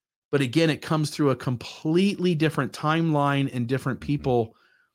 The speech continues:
Speaker 1: than the Bible story does. And you sort of, over that great a time, it just, that doesn't really make sense, but that's how they walk it back.
Speaker 2: That sounds like a Grant Hardy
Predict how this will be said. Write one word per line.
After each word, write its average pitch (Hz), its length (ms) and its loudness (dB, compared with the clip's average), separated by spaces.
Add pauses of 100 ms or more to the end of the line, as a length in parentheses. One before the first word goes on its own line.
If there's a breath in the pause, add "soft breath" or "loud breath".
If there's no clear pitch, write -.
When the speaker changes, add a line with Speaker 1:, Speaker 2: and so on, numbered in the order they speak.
(200 soft breath)
Speaker 1:
than 123 400 0
the 120 80 0
Bible 151 340 2
story 123 400 0
does. 113 540 -2 (680)
And 127 320 2
you 127 120 0
sort 185 580 2
of, 151 500 2
over 139 180 2
that 135 300 -2 (100)
great 143 240 2
a 135 60 2
time, 135 460 0
it - 160 -4
just, - 280 -4
that 123 140 -6
doesn't 147 260 0
really 131 240 2
make 117 260 -2
sense, 113 380 -4
but 110 160 -8
that's 117 260 -4
how 120 140 -2
they 110 140 -2
walk 101 320 -4
it 92 100 -12
back. - 280 -10 (300 loud breath)
Speaker 2:
That 117 140 -4
sounds 120 220 -2
like 101 120 -2
a 92 60 -2
Grant 90 340 -2
Hardy 80 560 -4